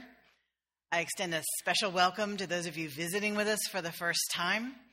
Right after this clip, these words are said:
If you have any questions about this church or about Unitarian Universalism, please don't hesitate to ask the kind and good-looking people at the visitor table, and they will do their best to answer your questions.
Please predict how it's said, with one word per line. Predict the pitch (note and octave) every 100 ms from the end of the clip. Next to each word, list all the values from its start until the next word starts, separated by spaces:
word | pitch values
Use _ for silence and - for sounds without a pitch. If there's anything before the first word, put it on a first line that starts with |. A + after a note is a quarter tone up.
| _ _ _ E3+
If | E3+
you | F#3+
have | F#3
any | E3+ D#3+
questions | - F#3 F#3+ - G#3+
about | F#3+ F3+ F3
this | D#3 -
church | A#3+ C4+ -
or | F#3
about | D3+ D#3 D3+
Unitarian | F#3+ G3+ G3 F#3+ F#3+ F#3
Universalism, | D#3+ D#3 G#3 B3 A3+ A#3+ A#3+
please | - G3
don't | F3+ D#3 -
hesitate | F3 F3+ F3+ F3+ D#3+ - - - - _ -
to | - -
ask | F3 F3+ - -
the | D#3+
kind | - F#3 F3+ G3 G3+ G3+ -
and | E3+ E3
good-looking | - F3 F3+ F#3+ E3+
people | G3+ F3+ G3+ G3+
at | D#3+ D#3+
the | E3+
visitor | C#3+ F#3 E3+ E3 D#3
table, | E3 E3 E3+ G3+ B3+ - - _ _ _
and | E3 E3
they | F3
will | E3+
do | E3+
their | E3 D3+
best | C3 D#3+ - - - - - - -
to | E3 D3+ D3
answer | D#3+ E3+ -
your | E3 D#3
questions. | - E3+ D#3+ - C#3+ C#3+